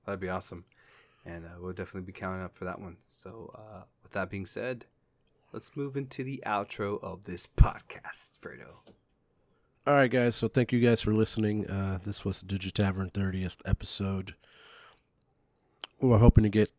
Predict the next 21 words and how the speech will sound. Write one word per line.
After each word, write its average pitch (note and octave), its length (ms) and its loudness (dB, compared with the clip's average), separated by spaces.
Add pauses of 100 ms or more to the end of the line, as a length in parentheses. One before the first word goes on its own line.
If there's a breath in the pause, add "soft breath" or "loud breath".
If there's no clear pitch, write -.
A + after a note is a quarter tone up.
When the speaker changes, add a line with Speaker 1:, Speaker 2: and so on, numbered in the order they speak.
Speaker 2:
these G#2 320 -2
going G#2 360 0
more G2 240 -2
often, G2 420 -6
and, F#2+ 220 -10
uh, G2 240 -8
you G2 80 -8
can G2+ 100 -8
catch - 320 -6
us - 220 -4
on F#2+ 140 -8
the G2+ 80 -6
next A#2 280 -6
one. - 300 -14
But F#2 140 -8
until G2+ 340 -2
then, C3 380 0 (140)
follow G#2+ 400 -4
us G#2 200 -4
on G#2 160 -6
Twitter A2 460 -2